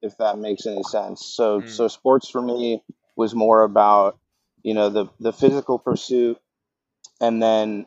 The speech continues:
Speaker 1: the teamwork and the camaraderie and,
Speaker 2: Yeah.
Speaker 1: you know, the sort of interpersonal dynamic of it all. Um, so, uh, out, out of all the sports I ended up playing, uh, volleyball was the one that I, I ended up taking the most seriously and,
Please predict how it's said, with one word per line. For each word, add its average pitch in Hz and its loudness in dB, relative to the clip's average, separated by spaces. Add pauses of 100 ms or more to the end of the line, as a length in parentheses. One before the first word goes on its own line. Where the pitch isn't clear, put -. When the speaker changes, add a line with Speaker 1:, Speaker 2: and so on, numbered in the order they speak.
Speaker 1:
the 113 -4
teamwork 113 -2 (160)
and 107 -6
the 101 -6
camaraderie 101 -2 (300)
and, 101 -6
Speaker 2:
Yeah. - -18 (120)
Speaker 1:
you 107 -6
know, 101 -8 (180)
the 120 0
sort 123 4
of 110 -2
interpersonal 113 -2
dynamic 104 -6
of 101 -4
it 95 -10
all. 98 -8 (440)
Um, 98 2 (400)
so, 110 4 (460)
uh, - 2 (100)
out, 127 4 (160)
out 127 4
of 127 -2
all 151 6
the 135 -6
sports 127 -2
I 117 2
ended 110 -4
up 101 -8
playing, 113 -4 (260)
uh, 104 0
volleyball 110 4
was 104 -8
the 110 -8
one 104 -6
that 101 -8
I, 101 -4
I 104 0
ended 107 -6
up 98 -12
taking 110 -6
the 104 -10
most 104 -8
seriously 107 -8
and, 101 -12